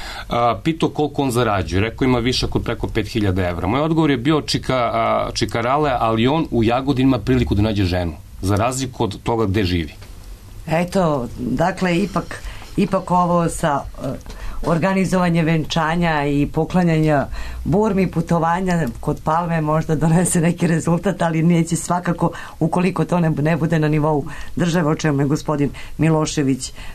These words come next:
Speaker 2: govorio, i ukoliko, e, ipak taj signal za, e, i ta signalna lampica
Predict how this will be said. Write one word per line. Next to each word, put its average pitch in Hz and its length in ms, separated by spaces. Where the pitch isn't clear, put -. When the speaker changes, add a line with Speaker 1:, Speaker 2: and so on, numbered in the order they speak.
Speaker 2:
govorio, 170 760
i 135 100
ukoliko, 151 640
e, - 40
ipak 180 400
taj 139 360
signal 151 420
za, 110 260
e, 101 520
i 117 80
ta 120 320
signalna 151 440
lampica 139 560